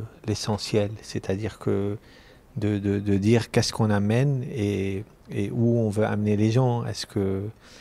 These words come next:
on veut leur amener de l'émotion, on veut l'amener, on veut leur en-, enlever l'angoisse ? Est-ce que on veut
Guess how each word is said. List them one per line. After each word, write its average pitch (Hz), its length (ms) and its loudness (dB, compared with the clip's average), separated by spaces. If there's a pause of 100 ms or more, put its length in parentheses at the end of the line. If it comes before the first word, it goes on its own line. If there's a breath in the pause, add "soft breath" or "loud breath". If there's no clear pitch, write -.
(380 soft breath)
on 110 80 -4
veut 98 140 0
leur 98 200 2
amener 101 260 2
de 95 80 -2
l'émotion, 113 800 2
on 104 40 -2
veut 101 160 0
l'amener, 101 640 2
on 101 120 -6
veut 104 160 0
leur 98 200 2
en-, 101 160 0 (180)
enlever 95 420 2
l'angoisse ? 107 800 4
Est-ce - 260 -6
que 101 320 0
on 101 140 -2
veut 101 640 0